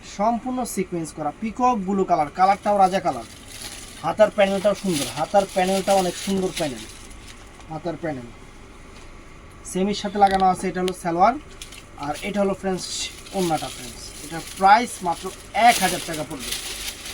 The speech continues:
মাত্র এক হাজার টাকা। এই একটা রাজকীয়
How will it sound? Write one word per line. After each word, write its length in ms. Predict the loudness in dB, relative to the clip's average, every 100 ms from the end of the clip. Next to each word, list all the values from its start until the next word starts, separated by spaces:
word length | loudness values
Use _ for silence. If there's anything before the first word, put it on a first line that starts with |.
| 0
মাত্র 220 | 0 0 -6 -2 2
এক 80 | 2 0
হাজার 180 | -4 -6
টাকা। 240 | -10 -14 -14 -14 -14 -12 -12 -12 -14 -12 -12 -10 -10 -10 -10 -10 -2 2
এই 60 | 4
একটা 160 | 2 0 0
রাজকীয় 420 | 0 0 -2